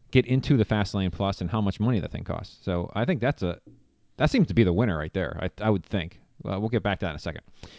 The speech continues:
Then they have the all-inclusive ticket. So this is a hundred and seventy-six dollars. Actually, this might be the winner. This is single-day admission, parking, all-day dining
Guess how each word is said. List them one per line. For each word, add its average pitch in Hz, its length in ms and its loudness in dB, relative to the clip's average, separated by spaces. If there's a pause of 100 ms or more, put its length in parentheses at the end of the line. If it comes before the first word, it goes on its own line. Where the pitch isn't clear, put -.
(200)
Then 170 140 8
they 196 60 10
have 165 100 8
the 143 140 4
all-inclusive 180 680 8
ticket. 104 360 -2 (720)
So - 100 0
this 147 160 4
is 147 60 6
a 113 80 8
hundred 160 280 6
and 113 100 2
seventy-six 147 600 2
dollars. 90 420 2
Actually, 139 280 4
this 156 160 2
might 98 180 2
be 92 80 0
the 80 100 2
winner. 82 280 -2 (720)
This 143 180 4
is 139 200 2
single-day 196 440 2
admission, 139 480 4 (880)
parking, 139 540 4 (280)
all-day 180 480 6
dining 117 540 4